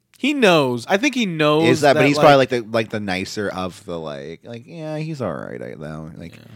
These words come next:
Speaker 1: I mean, he
Speaker 2: like
Speaker 1: does shows with Xavier Woods. He has his black friend. With Xavier Woods.
Speaker 2: He's like, "Hey, hey, Xavier's coming over, everyone. Every-, everyone, Xavier's
Speaker 1: You wanna see
Speaker 2: coming."
Speaker 1: my game room?
Speaker 2: You wanna see
Speaker 1: Look
Speaker 2: my
Speaker 1: at my friend here, Xavier.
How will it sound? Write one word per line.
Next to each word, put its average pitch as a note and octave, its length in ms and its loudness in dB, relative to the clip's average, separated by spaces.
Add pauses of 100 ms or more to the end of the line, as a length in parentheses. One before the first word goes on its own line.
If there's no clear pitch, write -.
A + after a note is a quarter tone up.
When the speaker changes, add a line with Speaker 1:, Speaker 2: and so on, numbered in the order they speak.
(140)
Speaker 1:
I C#3 60 -10
mean, C#3 120 -2
he B2+ 60 2
Speaker 2:
like E3+ 80 -2
Speaker 1:
does F#3+ 160 6
shows F#3+ 320 2
with E3+ 180 -6
Xavier E3+ 320 -6
Woods. E3+ 300 -4
He C3+ 140 -8
has D#3 200 -4
his D#3 160 -6
black C#3 380 -4
friend. A2+ 400 -12 (1500)
With A#2+ 200 -20
Xavier B2+ 300 -14
Woods. A#2+ 560 -12
Speaker 2:
He's A#2 120 -6
like, A2+ 100 -8
"Hey, C3 380 -2
hey, A#2+ 260 -4
Xavier's D3 500 0
coming B2+ 240 -2
over, C#3 260 4
everyone. A2 520 -4
Every-, C3+ 240 -4
everyone, B2 480 -4
Xavier's G2 200 -2
Speaker 1:
You G3 60 4
wanna A3+ 160 8
see B3+ 120 0
Speaker 2:
coming." A#3 140 2
Speaker 1:
my - 20 -6
game A#3+ 320 4
room? C#4 300 8 (120)
Speaker 2:
You B2 80 -4
wanna B2 120 -2
see D#3+ 100 -2
Speaker 1:
Look A3+ 100 6
Speaker 2:
my B3+ 60 8
Speaker 1:
at A#3+ 40 -2
my A#3 180 8
friend B3 360 4
here, A#3 340 0
Xavier. F3+ 500 -2